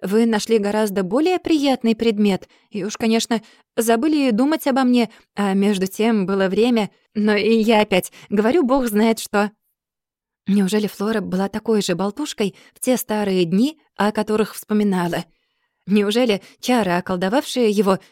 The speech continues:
были таким же бессвязным лепетаньем? "Право, я подозреваю", — продолжила Флора с той же изумительной быстротой, разделяя свою речь только запятыми, да и то изредка,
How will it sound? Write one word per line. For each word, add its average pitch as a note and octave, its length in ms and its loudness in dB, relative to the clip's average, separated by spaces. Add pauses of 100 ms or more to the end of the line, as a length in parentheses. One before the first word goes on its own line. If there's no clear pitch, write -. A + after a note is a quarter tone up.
(220)
были A3+ 320 2
таким A#3+ 480 -2
же A3 120 2
бессвязным G#3+ 760 0
лепетаньем? G3+ 720 -4 (920)
"Право, A#3 280 2
я G#3+ 180 4
подозреваю", — G#3+ 760 2 (160)
продолжила G3 520 0
Флора A3 420 2
с - 80 -14
той B3+ 200 4
же G3+ 160 2
изумительной G#3 560 0
быстротой, C4+ 600 -4
разделяя G#3 500 2
свою G3 300 2
речь A3+ 300 4
только A3+ 260 -2
запятыми, G3 560 -2
да F#3+ 120 2
и C#4+ 80 0
то F3 180 -4
изредка, F#3+ 600 0